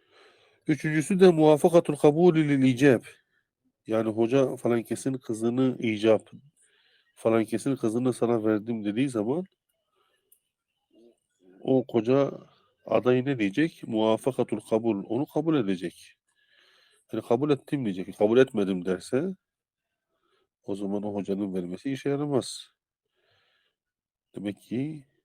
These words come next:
icap yapıldığı zaman bu aday da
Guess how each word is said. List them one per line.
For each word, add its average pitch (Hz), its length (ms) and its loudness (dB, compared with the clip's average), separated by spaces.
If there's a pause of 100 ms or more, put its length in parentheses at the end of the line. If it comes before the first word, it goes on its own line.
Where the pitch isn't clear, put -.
(600)
icap 110 400 -4
yapıldığı 104 440 -2
zaman 120 420 -4 (880)
bu 95 200 -8
aday 104 340 -2
da 131 320 -4